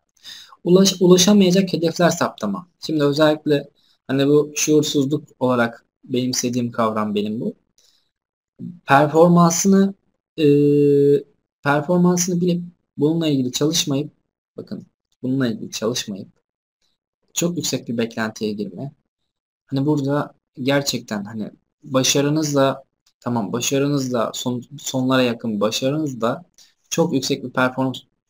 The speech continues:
beklemek gibi bir şey bu. Hani performansınızı özellikle ayarlarken burada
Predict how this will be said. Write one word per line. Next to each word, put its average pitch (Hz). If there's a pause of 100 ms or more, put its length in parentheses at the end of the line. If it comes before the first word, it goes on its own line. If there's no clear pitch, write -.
beklemek 123
gibi 110
bir 127
şey -
bu. - (640)
Hani 110
performansınızı 151
özellikle 123
ayarlarken 123
burada 147